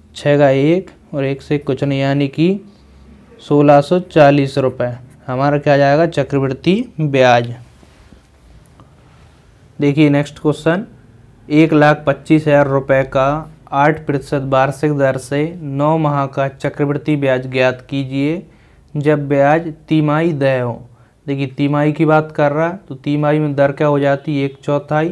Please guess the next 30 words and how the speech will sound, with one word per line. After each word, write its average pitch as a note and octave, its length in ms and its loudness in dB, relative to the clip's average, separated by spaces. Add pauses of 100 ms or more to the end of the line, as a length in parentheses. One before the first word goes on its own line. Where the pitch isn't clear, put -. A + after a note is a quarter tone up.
(1000)
यानी C3+ 180 -6
कि C#3 80 -2
आठ C#3 160 0
बट्टे C#3+ 280 -2
चार, D#3 500 -2
कितना D3 200 -8
हो C#3+ 140 -2
जाएगी, D3+ 280 -2
दो C#3 300 -2
प्रतिशत, B2+ 720 -8 (580)
और C3 160 -4
समय D#3 520 -2 (1120)
कितना, E3 260 -8
चार D3 340 2
गुना C3+ 220 0
हो B2 160 -4
जाता A#2+ 280 -4
है। A#2+ 60 -8
देखिए, C3 140 -8
सबसे C3 260 -10
पहले C#3+ 220 0
माह C3 220 -4
में D3 180 -4
दिया, D3 300 0 (240)
इसको - 280 -6
हम D#3+ 160 -4
वर्ष C3+ 300 -4
में C#3 80 -4
चेंज C3 320 -6
करेंगे, A#2+ 460 -6